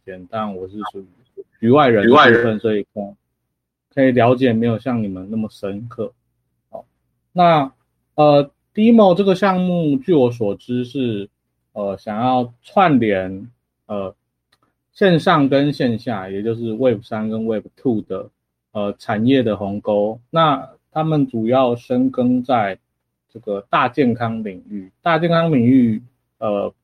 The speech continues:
Speaker 1: 比较宏广。那整体而言呢，就是，嗯，大家可以理解为长照跟这个，呃，类似复健疗养的这个部分，哦，跟医疗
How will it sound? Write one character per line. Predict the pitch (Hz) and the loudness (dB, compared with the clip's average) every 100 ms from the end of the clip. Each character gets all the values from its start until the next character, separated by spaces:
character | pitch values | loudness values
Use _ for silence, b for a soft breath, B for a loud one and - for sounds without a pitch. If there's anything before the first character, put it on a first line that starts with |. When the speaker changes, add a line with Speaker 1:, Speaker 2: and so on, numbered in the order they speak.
| _ | _
Speaker 1:
比 | 120 110 | -8 0
较 | 151 143 - _ _ | 2 2 -4 _ _
宏 | _ - 107 127 | _ -6 -2 -2
广。 | 127 98 - _ _ _ | -2 -4 -6 _ _ _
那 | 151 143 | -2 -2
整 | 120 127 139 | 0 0 0
体 | 135 | 0
而 | 107 107 | 0 2
言 | 113 101 | 0 -2
呢， | 101 104 117 _ _ _ _ | -4 -6 -8 _ _ _ _
就 | 131 | -6
是， | 123 127 117 104 101 _ | -6 -4 -4 -4 -8 _
嗯， | - 104 104 | -10 -8 -2
大 | 135 | 0
家 | 135 131 | 2 2
可 | 131 | 2
以 | 110 | 2
理 | 107 | 0
解 | 101 101 | 0 -2
为 | 95 92 90 95 | -2 -4 -6 -8
长 | - 104 110 | -10 -8 -4
照 | 143 120 95 - | 2 2 0 -8
跟 | - 113 110 110 | -2 -2 -2 -6
这 | 110 | -8
个， | 98 90 - _ _ _ _ | -6 -10 -12 _ _ _ _
呃， | 104 104 | -8 0
类 | 131 | 0
似 | 120 | 0
复 | 131 - 123 | -2 0 0
健 | 120 123 107 | 2 2 2
疗 | 101 107 | 0 -2
养 | 101 87 | -4 -8
的 | 87 - _ _ _ | -14 -20 _ _ _
这 | - | -6
个 | 104 | -6
部 | - 110 98 | -4 -6 -4
分， | - 98 _ _ _ _ | -6 -8 _ _ _ _
哦， | - 53 _ _ | -16 -16 _ _
跟 | 180 190 196 185 _ _ _ | 4 4 2 -2 _ _ _
医 | 190 202 | -2 2
疗 | 175 113 104 110 | 4 4 4 0